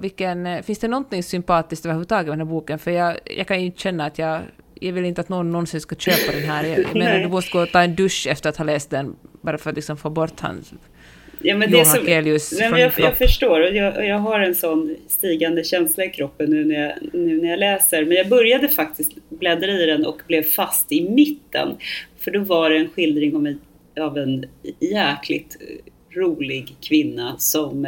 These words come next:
Speaker 2: ramlade ner i ett hisschakt, och sen så blev hon helt, eh, kartokig. Det här vet jag inte om det <laughs> stämmer eller inte, men då knullade hon som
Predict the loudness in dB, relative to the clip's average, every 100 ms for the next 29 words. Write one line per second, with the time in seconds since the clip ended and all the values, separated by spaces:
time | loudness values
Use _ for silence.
0 | -4 0 2 2 0 0 0 -2 -6 -6
1 | -4 0 -2 -4 -4 -4 -6 -14 -10 -6
2 | -4 -4 -4 -4 -4 -6 -6 -6 -6 -8
3 | -10 -16 -18 -20 -8 -2 -2 -2 -10 -8
4 | -6 -6 -12 -16 -4 -2 -2 -4 -6 -6
5 | -4 -4 -8 -2 -2 -2 -4 -6 -4 -2
6 | -2 -2 -4 -2 -2 -2 -2 -4 -4 -4
7 | -4 -2 -2 -2 -2 2 2 2 -2 -4
8 | -2 -2 -2 -4 -4 -6 -4 0 0 0
9 | -4 -10 -8 -10 -12 -16 -20 _ -4 -2
10 | 0 0 0 0 0 -2 -4